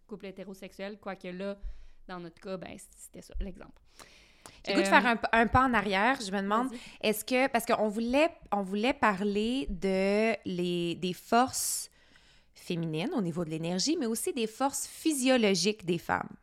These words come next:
Speaker 1: Ouais.
Speaker 2: Dans un cadre sportif, dans un cadre d'entraînement. Est-ce qu'on retourne à ça, puis après ça, on pourrait
Speaker 1: Ouais.
Speaker 2: retourner dans l'énergie féminine, puis on, puis vraiment le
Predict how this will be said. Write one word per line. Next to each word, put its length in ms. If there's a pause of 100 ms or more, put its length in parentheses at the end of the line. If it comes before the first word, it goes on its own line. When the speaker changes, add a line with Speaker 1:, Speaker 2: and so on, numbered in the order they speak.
Speaker 1:
Ouais. 140 (140)
Speaker 2:
Dans 340
un 100
cadre 400 (140)
sportif, 540
dans 220
un 80
cadre 240
d'entraînement. 440 (300)
Est-ce 140
qu'on 140
retourne 440
à 100
ça, 180
puis 140
après 200
ça, 140
on 40
pourrait 320
Speaker 1:
Ouais. 60 (100)
Speaker 2:
retourner 320
dans 120
l'énergie 440
féminine, 560
puis 160
on, 100 (120)
puis 280
vraiment 360
le 300